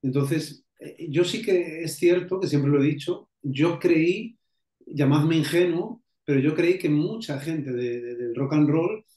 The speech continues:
compañeros míos, iban a salir, eh, también a dar la cara. De verdad os lo digo con toda sinceridad,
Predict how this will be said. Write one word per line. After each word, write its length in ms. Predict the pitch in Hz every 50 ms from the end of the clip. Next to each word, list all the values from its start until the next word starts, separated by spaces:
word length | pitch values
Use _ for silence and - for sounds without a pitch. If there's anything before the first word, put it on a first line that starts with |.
| _ _ _
compañeros 560 | _ - 131 131 131 127 139 147 156 151 135 143
míos, 540 | 151 165 180 175 165 160 147 - - - -
iban 300 | 165 151 147 139 143 143
a 80 | 139
salir, 400 | 135 139 139 131 139 156 160 151 135 127 123 127 131 - 135 131 127
eh, 300 | 127 127 127 127 123 120 -
también 340 | 123 120 127 139 147 143 131
a 40 | 131
dar 120 | 131 127
la 120 | 147 175 -
cara. 160 | 151 147 135
De 80 | 127 131
verdad 240 | 123 127 143 156
os 100 | 160 147
lo 100 | 147 147
digo 240 | 143 147 156 170 175 170
con 120 | 143 127
toda 200 | 123 135 135 131
sinceridad, 560 | - - 127 - - 127 120 127 151 143 -